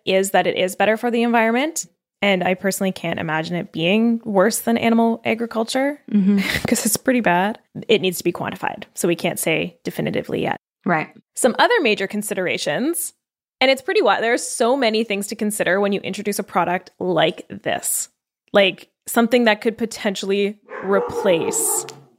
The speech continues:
Speaker 1: Hi, Rosie. <laughs>
Speaker 2: <laughs> She's saying hello. <laughs>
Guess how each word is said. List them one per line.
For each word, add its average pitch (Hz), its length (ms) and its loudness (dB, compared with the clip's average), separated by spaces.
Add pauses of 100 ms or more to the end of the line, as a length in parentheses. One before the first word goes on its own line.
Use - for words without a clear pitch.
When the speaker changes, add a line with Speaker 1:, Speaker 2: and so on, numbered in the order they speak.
Speaker 1:
Hi, 254 120 0
Rosie. 214 500 0 (100)
<laughs> - 40 -18
Speaker 2:
<laughs> - 60 -20
She's 220 880 2
saying - 440 -6
hello. 196 380 2 (340)
<laughs> 233 40 -2